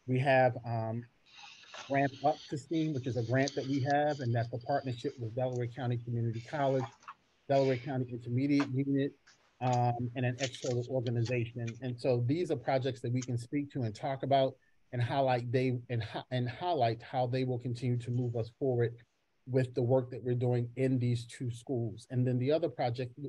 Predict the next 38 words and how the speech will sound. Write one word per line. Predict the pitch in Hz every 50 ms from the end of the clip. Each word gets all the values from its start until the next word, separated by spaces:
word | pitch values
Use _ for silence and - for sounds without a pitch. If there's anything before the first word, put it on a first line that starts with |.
| - _ -
um, | 117 117 113 110 110 113 113 - _ _ _ _ _ _ _ _ _ -
partnership, | - 151 123 135 120 - 131 113
excuse | 123 - - - 143 123
me, | 120 123
is | 113 117 -
Project | - - 151 135 123 113 117 113 117 139
Lead | 131 131 127 120 117
the | 110
Way, | 110 113 110 101 95 95 - _ _ _ _ _ _
which | - 165 151 - -
is | 131 143 143 123 120 -
a | 143 127 127 120
stem-based | 117 - - - - - 156 147 147 143 135 127 127 123 120 120 - _ -
project | 147 127 127 123 113 123 123 123 123 - - - 98 - - _ _ _ - _ -
that | 139 117 151
really | 147 165 151 147
starts | 123 - - 160 139 131 123 -
in | - 135 123 127
middle | 135 151 156 151 131
school, | 120 - - 131 127 127 123 123 131 127 -
and | 127 123 120 123
it | 127 123 -
is | 139 135 131 131
aligned | - 127 123 131 131 127 120 123 123 123 120 117
with | 123 123 120 113 117 - _ -
the | 113
pathways | 110 - - 143 131 123 123 - 127 120 113 113 113 -
that | 120 120 123 -
we | 120 120 120 117 117 117 120 - - _ _ _ -
have | 131 120 113
been | 123 117
talking | 120 - - 127 123 117 - 127 120
about | 117 117 113 117 117 117
at | 117 113
our | 113 110 107
high | - - 127 110 104
school | 104 - - 117 107 107
level. | 110 107 98 - 87